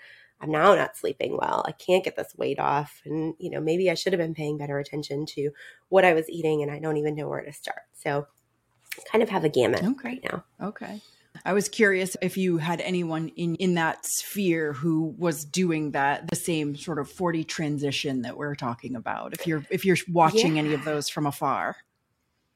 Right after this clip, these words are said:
Speaker 1: You know, it's funny that you asked that 'cause I think right now, no,
Speaker 2: Okay.
Speaker 1: but I've had a couple in the past, you know, that were kind of walking that path.
Speaker 2: Mm-hmm.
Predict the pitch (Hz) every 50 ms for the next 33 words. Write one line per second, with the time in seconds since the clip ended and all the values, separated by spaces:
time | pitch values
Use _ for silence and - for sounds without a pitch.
0 | - - - 214 233 233 233 220 - - - 233 240 240 247 220 202 - 202 185
1 | 160 180 - - 175 143 - - 185 - 180 170 180 - 185 190 180 - 180 170
2 | 175 - - 175 160 160 160 160 160 160 160 151 151 143 131 135 139 170 - 185
3 | 175 160 165 165 - 156 - 151 - 156 - - 95 92 87 - 87 - - -
4 | - - - - - - - - 185 160 147 147 139 151 139 - 156 156 - -
5 | 151 156 147 156 156 151 147 151 - 135 139 147 151 - - - 160 - 147 160
6 | 147 151 185 175 175 214